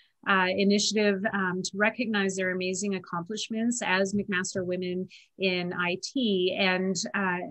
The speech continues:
change makers. And they've all had very different roles. And so we've had, um, we've had somebody who is on our board,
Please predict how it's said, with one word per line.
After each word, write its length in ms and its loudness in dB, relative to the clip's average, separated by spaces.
change 360 0
makers. 480 -2
And 240 0
they've 160 4
all 240 4
had 200 4
very 240 6
different 400 0
roles. 540 4
And 160 -2
so 160 2
we've 220 2
had, 300 6
um, 420 2
we've 220 -6
had 220 0
somebody 560 -2
who 200 0
is 140 -2
on 180 -2
our 140 -2
board, 800 4